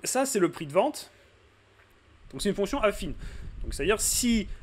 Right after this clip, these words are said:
euh, il y a presque pas de produits sur le marché, les prix vont être très hauts. Par contre, s'il y a beaucoup de,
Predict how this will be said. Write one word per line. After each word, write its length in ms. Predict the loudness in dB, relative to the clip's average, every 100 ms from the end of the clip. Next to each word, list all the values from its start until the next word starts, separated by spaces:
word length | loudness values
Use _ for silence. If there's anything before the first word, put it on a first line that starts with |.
| -2 4
euh, 300 | 6 6 6
il 80 |
y 80 | 2
a 60 | 0
presque 420 | 2 2 4 2
pas 360 | 4 4 4 -2 -8 -10 -8
de 160 | 0 2
produits 320 | 4 0 0
sur 140 | -4
le 60 | -4
marché, 320 | -4 -2 0
les 100 | 0
prix 180 | -2 -2
vont 140 | 0
être 160 | -4 -6
très 200 | -10 -2
hauts. 120 | -2
Par 140 | -2 -6
contre, 200 | -8 -8 -10
s'il 160 | -2
y 40 | -2
a 40 |
beaucoup 440 | -2 4 4 4 2
de, 200 | 2